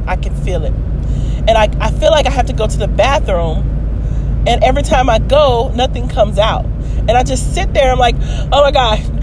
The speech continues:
But I'm sitting there. I'm literally like, how I sound right now, I, I'm freaking out. I'm like, "Oh my gosh." <laughs> Uh, like,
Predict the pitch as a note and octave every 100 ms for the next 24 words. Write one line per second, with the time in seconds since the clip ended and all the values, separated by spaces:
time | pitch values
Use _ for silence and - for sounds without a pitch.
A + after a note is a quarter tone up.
0 | - - D5 - - A4+ C#5 A#4+ - A3+
1 | G#3+ G#3+ - - - C4+ C#4+ F4+ D#4 C4
2 | B3 A#3 - - - - - - - C4+
3 | C#4 C4 - C4 C4+ C#4 C#4 C#4+ - -
4 | - - G#3 G#3 A3+ - E3 A3+ F#3+ D3
5 | D3 E3+ G#3+ - - - - B3 A#3+ G3+
6 | G3+ - - - - - - B3+ B3+ B3+
7 | B3+ B3+ B3 - - C4+ C4+ B3+ B3+ B3
8 | - B3 A#3+ A#3+ B3 B3 - A#3 A3 A3
9 | A3 A#3+ - C#4+